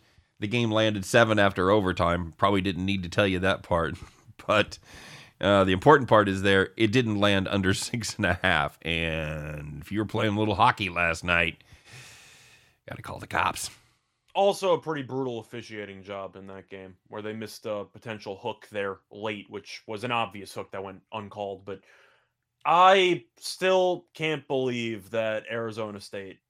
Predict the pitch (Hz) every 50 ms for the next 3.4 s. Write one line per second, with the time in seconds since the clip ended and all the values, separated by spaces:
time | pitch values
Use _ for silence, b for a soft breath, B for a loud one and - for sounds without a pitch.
0 | _ - 123 113 107 - - 123 120 117 117 117 113 107 101 107 104 - _ _
1 | - 127 120 120 117 117 107 104 104 98 107 104 98 98 95 95 95 90 98 92
2 | 92 87 _ B B B B B B B - - - - - - - - - 156
3 | 170 165 175 170 151 - -